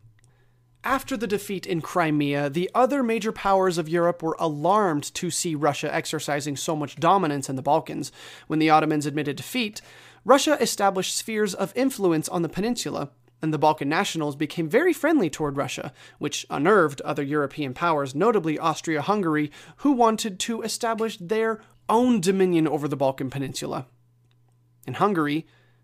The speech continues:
elites started to publish pro-Turk and anti-Russian propaganda in an attempt to sow anti-Russian sentiment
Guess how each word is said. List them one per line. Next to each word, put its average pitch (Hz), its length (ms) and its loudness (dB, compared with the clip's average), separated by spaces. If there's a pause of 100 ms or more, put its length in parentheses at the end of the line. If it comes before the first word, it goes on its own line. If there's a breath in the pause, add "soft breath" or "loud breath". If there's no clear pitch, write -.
(160 soft breath)
elites 190 480 -2
started 175 380 0
to - 100 -6
publish 165 460 -6
pro-Turk 220 720 -2
and 165 240 -2
anti-Russian 175 760 0
propaganda 156 680 -2
in 160 80 -2
an 147 120 0
attempt 202 440 -4
to - 160 -6
sow 156 300 -4
anti-Russian 170 760 -2
sentiment 147 540 -4